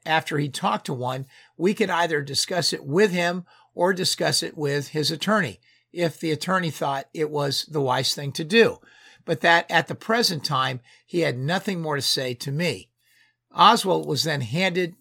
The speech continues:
some different clothing to put on. The clothing included a sweater. Captain Fritz made a number of telephone calls to ascertain whether the preparations he had placed into effect for transferring the prisoner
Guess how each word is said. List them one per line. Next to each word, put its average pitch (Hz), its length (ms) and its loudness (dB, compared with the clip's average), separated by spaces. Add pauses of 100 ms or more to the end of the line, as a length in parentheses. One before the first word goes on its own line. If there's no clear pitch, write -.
some - 260 -2
different 180 320 -6
clothing 156 440 0
to 120 60 -8
put 120 220 -8
on. 98 220 -14 (760)
The 143 80 -8
clothing 208 580 2
included 180 520 -2
a - 80 -8
sweater. 190 520 2 (600)
Captain 196 440 2
Fritz - 360 0
made 175 160 -2
a 160 40 -4
number 190 340 0
of 180 100 -2
telephone 170 500 -2
calls 135 360 0
to - 160 -8
ascertain 151 720 -2
whether 185 380 4
the 160 100 -4
preparations 156 920 -2
he 170 180 -4
had 190 160 -2
placed 156 400 -2 (260)
into 196 340 2
effect 151 440 0 (280)
for 143 120 -8
transferring 175 640 -2
the 170 60 -4
prisoner 147 580 -2